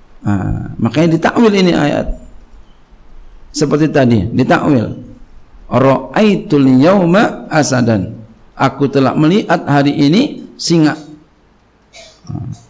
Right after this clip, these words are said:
itu bisa makna dua. Makna yang zahir, Al-hayawanul muftaris,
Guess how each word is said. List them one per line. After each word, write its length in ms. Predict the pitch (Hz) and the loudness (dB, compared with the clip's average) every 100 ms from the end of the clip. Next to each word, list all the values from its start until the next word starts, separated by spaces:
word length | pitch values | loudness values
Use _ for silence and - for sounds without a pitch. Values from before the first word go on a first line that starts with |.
| - - - | -20 -14 -4
itu 240 | 123 165 | -2 0
bisa 240 | 160 160 160 | 0 0 2
makna 320 | 170 185 185 | 2 2 2
dua. 460 | 214 214 - - - - - - | 2 2 0 -6 -18 -20 -4 0
Makna 320 | 190 180 175 | 0 2 2
yang 240 | 160 143 127 | 4 2 2
zahir, 640 | 120 135 254 - - - - - - - - - - - - - | 2 4 4 2 -2 -10 -16 -20 -20 -20 -20 -20 -20 -12 -6 0
Al-hayawanul 1160 | 120 113 117 117 117 110 107 160 160 139 123 117 | 0 0 -2 0 2 2 2 2 4 4 4 4
muftaris, 1000 | 135 120 - 117 117 117 - - - | 2 0 0 2 2 0 -2 -6 -12